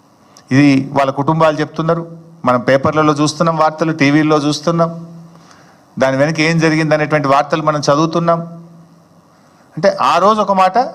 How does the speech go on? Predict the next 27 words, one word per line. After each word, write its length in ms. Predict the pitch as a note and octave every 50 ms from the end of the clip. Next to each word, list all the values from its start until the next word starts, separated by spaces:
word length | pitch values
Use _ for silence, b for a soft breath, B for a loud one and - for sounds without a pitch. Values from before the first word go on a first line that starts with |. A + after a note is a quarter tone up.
| - -
ఇవాళ 320 | C3+ C3+ C3 C3+ B2+ A#2+ A2+
ఒక 140 | G#2+ -
మాట. 260 | G#2 G2+ G2 G2 - -
అంటే 800 | - - _ _ _ _ _ _ _ _ - - _ - - F#3+
ఇట్లా 180 | E3 - F3+
చెప్పుకుంటూ 400 | E3+ E3+ E3+ E3+ F3 G#3 G3 F#3
పోతే 200 | E3 F3 F3 E3+
ఇంకా 180 | D3+ D3 - E3+
ఇరవై 220 | D#3 D3 D3+ D3+
ముప్పై 320 | D3 D3 C#3 C#3+ D3 C3+ C3
ఉన్నాయి. 240 | C3 C#3+ C#3 A#2+
I 100 | A2+ G#2+
don't 180 | G#2+ A2 A#2+ B2
want 180 | C3 C3 B2+ B2
to 80 | B2
take 300 | A2 - B2+ B2+ - B2+
much 140 | A#2 A2 -
time, 160 | E3+ G3+ F3+
but 180 | D#3 - B2 A2+
రిలీజ్ 320 | A#2+ C3 D3+ E3 D#3 D3
చేస్తా, 220 | B2+ A2+ - - G#2+
వీడియోలన్నీ 420 | A2+ B2 C3 C3+ C3 C3 B2 B2
కూడా 160 | A#2 B2+ C3+
మీకు 160 | C3 A#2 G2
రిలీజ్ 320 | G2+ A2 A#2 C3 B2 G#2 F#2
చేస్తా, 240 | E2 - - - F#2+
ఇంకా 380 | F#2 - B2 A2 G2 F#2 -